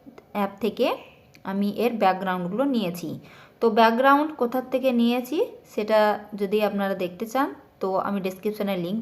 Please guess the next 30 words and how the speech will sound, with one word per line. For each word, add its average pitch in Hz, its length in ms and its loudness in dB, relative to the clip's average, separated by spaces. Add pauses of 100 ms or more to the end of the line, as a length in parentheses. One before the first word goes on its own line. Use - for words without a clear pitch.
দিয়ে 240 180 0
দিব, 277 120 -4 (460)
আপনারা 190 340 -4
সেখান 190 280 -10
থেকে 214 140 -2 (100)
দেখে 202 200 -6
নেবেন। 151 200 -6 (680)
তো 240 60 0 (100)
চলুন 294 280 4 (160)
ভিডিওটি 240 400 4 (260)
শুরু 214 180 0 (100)
করছি। 180 380 -2 (1700)
এর 269 260 6
জন্য 349 160 -8 (140)
আপনাদেরকে 294 560 -6 (160)
Google 269 340 0
Play 233 220 0
Store 226 320 -4
থেকে 220 260 -6 (300)
ক্রোমাটোনস 277 800 -6 (280)
এ - 20 0 (100)
অ্যাপটিকে 214 540 -10 (280)
ইনস্টল 202 400 -8
করে 180 240 -8
নিতে 175 200 -12
হবে। 170 240 2 (560)
ইনস্টল 277 300 12 (100)
করার 311 300 12
পর 285 140 12 (140)
এটিকে 226 260 6